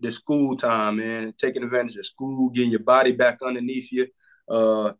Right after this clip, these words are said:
and continue to learn in the film room and get on that grass when you could to, to throw and build those, uh, that camaraderie in that relationship.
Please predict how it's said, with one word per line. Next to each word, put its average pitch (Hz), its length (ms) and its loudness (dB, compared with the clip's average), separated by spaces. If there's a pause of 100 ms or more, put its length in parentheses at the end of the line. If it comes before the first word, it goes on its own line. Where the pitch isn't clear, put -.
(140)
and 120 260 -2
continue 143 420 0
to 123 80 0
learn 135 360 0
in 120 80 -2
the 107 80 -4
film 135 400 -2
room 127 280 0
and 107 120 -4
get 127 100 2
on 131 140 2
that 107 180 -2
grass 127 380 2
when 120 120 -20
you 113 120 -16
could 120 380 -6
to, 98 160 -12 (180)
to 104 200 -6
throw 139 380 4
and 110 180 -4
build 139 300 4
those, 123 500 0
uh, 113 200 -6
that 117 160 2
camaraderie 135 560 2
in 127 60 -10
that 123 200 -4
relationship. 123 640 -6